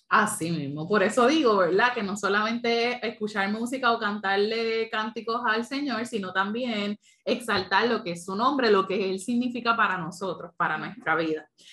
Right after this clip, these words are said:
En tercer lugar está la lectura de la palabra, ¿verdad? Que es una de las partes también importantes, donde vamos a lo que tenemos, ¿verdad? En la palabra, que es la Biblia.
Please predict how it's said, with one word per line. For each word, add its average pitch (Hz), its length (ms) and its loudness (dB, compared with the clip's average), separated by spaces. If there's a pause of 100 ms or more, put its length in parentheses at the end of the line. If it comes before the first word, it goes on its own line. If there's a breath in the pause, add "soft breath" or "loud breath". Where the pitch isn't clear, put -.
(380 loud breath)
En 220 180 4
tercer 226 320 6
lugar 294 300 6
está 330 260 2
la 196 100 6
lectura 233 460 4
de 240 60 8
la 226 140 4
palabra, 285 480 4
¿verdad? 208 320 -4
Que 226 80 -8
es 220 60 -6
una 185 220 -6
de 196 60 0
las 208 160 -2
partes 196 420 -2
también 175 460 -2 (100)
importantes, 233 1000 0 (300 soft breath)
donde 170 1120 2
vamos 196 680 2 (140)
a 190 100 6
lo 180 140 2
que 175 160 -2
tenemos, 185 380 -4
¿verdad? 185 280 0
En 254 60 0
la 190 120 2
palabra, 220 460 2
que 160 120 -8
es 151 60 -10
la 185 140 0
Biblia. 139 460 -8